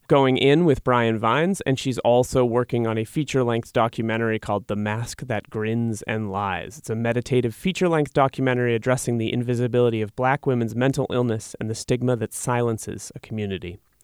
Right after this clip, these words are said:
And finally, we have Eleanor Kagan. Eleanor Kagan strives to build communities with her work,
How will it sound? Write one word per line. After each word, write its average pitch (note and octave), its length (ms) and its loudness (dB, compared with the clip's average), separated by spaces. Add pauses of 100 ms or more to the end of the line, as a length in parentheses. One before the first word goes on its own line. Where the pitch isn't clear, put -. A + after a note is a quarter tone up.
(420)
And G3 140 4
finally, F3+ 520 4 (560)
we C#3+ 160 -2
have C#3 260 4
Eleanor C3+ 340 2
Kagan. A#2 460 -2
Eleanor D3 360 4
Kagan C#3 380 2 (400)
strives C#3+ 520 2
to - 80 -8
build C3 220 2
communities C3+ 440 2
with C3 140 2
her B2 200 2
work, D#3+ 440 2